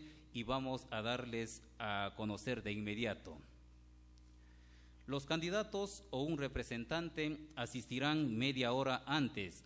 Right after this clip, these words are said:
a las dieciocho horas treinta, para proceder al sorteo del orden de participación. El acto iniciará a las diecinueve horas, martes dieciocho de febrero para alcaldes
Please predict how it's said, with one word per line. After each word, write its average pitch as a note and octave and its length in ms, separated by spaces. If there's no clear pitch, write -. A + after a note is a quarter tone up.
a G#2+ 100
las F#2 180
dieciocho A#2+ 420
horas A#2+ 200
treinta, D3+ 480
para B2+ 260
proceder C#3 540
al B2+ 160
sorteo D3+ 480
del A2+ 200
orden B2 280
de A2 100
participación. A2 1040
El B2 160
acto C#3+ 340
iniciará A2+ 500
a A#2 200
las G2+ 240
diecinueve A2 600
horas, D#3 540
martes A#2+ 420
dieciocho A#2 680
de A2 200
febrero B2+ 480
para G#2+ 220
alcaldes D3+ 880